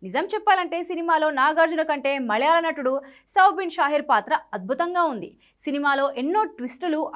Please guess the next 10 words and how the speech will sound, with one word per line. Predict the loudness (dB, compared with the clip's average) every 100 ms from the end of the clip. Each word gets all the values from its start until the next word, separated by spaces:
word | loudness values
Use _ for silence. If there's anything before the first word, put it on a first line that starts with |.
| 0
ఆయన | 0 0
క్యారెక్టర్తోనే | 2 0 0 -4 -2 -2 -2 -2
ముడిపడి | 0 2 2 0
ఉంటాయి. | 0 -2 -4 _ _ -8
సినిమా | -4 2 2 2 -2
చివరి | -4 2
వరకు | 2 2 -2 0
కూడా | 2 2 4
సౌబిన్ | 2 2 -2 -2
నడిపిస్తాడు. | -2 -2 -2 0 0